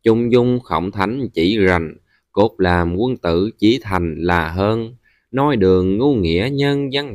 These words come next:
võ, Truyền lục kinh chỉ rõ nhân lưng, Dạy khuyên xã hội nhân quần, Tam can đạo trọng ngũ thường chớ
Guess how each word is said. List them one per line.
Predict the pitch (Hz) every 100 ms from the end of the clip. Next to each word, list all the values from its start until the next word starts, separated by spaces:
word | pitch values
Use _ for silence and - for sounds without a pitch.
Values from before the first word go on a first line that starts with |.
| 82
võ, | 78 82 107 _ _ _ 98
Truyền | 92 78
lục | 80 82 -
kinh | 123 127 131 123
chỉ | 85 95
rõ | 95 80 85 117
nhân | 127 131 127
lưng, | 131 131 131 131 _ _ _
Dạy | 95 82 87 90
khuyên | 120 117 113
xã | 110 85
hội | 101 82 80 87
nhân | 110 127 101 80
quần, | 87 80 65 _ _ _
Tam | 92 92 104
can | 101 113 117 104
đạo | 82 82
trọng | 85 82 85 95 87
ngũ | 85 90
thường | 104 92 85 71 -
chớ | 85